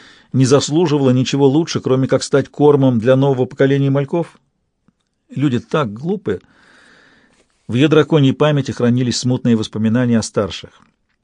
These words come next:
Ей бы хотелось, чтобы эти образы были яснее, а не скользили в мыслях, как рыба в мутной воде. В воспоминаниях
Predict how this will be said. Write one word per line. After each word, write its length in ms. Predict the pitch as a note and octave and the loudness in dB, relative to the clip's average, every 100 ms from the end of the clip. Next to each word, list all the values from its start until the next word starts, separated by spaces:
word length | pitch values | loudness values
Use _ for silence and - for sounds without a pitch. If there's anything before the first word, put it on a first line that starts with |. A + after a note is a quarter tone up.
| _ _ _ _ _ - | _ _ _ _ _ -10
Ей 200 | G#2+ C#3+ | -2 0
бы 100 | C#3+ | -2
хотелось, 540 | - F3 - C3 F#2 | -2 -2 0 -2 -2
чтобы 300 | - A#2 G#2+ | -6 -4 -4
эти 240 | A#2+ A#2 C#3+ | -4 -4 -4
образы 480 | C3+ C3 A#2+ G2+ A2+ | -2 0 0 -2 -2
были 180 | A#2 | -2
яснее, 800 | G#2+ A#2 - C3+ D#3 E3 C3 F2 - _ - | -2 -4 -4 -2 0 0 -2 -6 -12 _ -6
а 140 | G#2+ | -2
не 100 | A#2 | -2
скользили 480 | - C3 A2+ D3 B2+ | 0 0 2 0 0
в 100 | G#2+ | -2
мыслях, 360 | B2 A2+ A2+ - | -2 -2 -6 -4
как 260 | A2+ - | -4 -4
рыба 320 | A2+ B2 G#2+ | -4 -2 -2
в 100 | G#2+ | -2
мутной 280 | A2 A2 A2+ | -2 -2 0
воде. 380 | G#2+ A2+ G#2 D#2+ _ _ - - _ _ _ _ _ _ _ - | 0 -2 -4 -10 _ _ -20 -20 _ _ _ _ _ _ _ -10
В 80 | G#2+ | -2
воспоминаниях 960 | C3 - D3 D3+ F3 E3+ D#3 - - | 0 2 4 4 4 4 2 0 -10